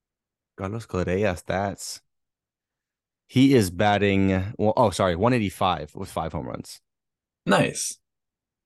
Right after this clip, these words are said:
Speaker 2: But look at his sabermetrics, bro. He's so good.
Speaker 1: He's disgusting, man.
Speaker 2: Like, I'm, that Red Sox, do you follow that Red Sox stats guy on Twitter?
Speaker 1: I don't know.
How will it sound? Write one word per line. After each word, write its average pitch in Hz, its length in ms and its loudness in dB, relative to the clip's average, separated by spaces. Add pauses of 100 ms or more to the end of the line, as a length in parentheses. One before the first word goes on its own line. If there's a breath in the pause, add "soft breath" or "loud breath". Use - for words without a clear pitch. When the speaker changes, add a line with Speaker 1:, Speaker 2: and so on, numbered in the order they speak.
(840)
Speaker 2:
But 147 160 6
look 170 240 6
at 175 120 8
his 143 160 6
sabermetrics, 143 880 4
bro. 117 300 -2
He's 143 180 -2
so 143 220 -4
good. 139 400 -6 (380)
Speaker 1:
He's 139 260 0
disgusting, 143 1120 4
man. 113 640 -2 (640)
Speaker 2:
Like, 123 140 -10
I'm, 131 220 -6 (280)
that 127 200 -2
Red 120 180 -2
Sox, 143 280 -2
do - 100 -12
you 135 140 -4
follow 151 260 2
that 135 120 0
Red 101 200 -6
Sox 110 300 -8
stats 98 340 -10
guy 113 400 -8 (760)
on 104 280 -10
Twitter? 104 360 -10 (1400)
Speaker 1:
I 117 60 2
don't 143 140 6
know. 110 220 2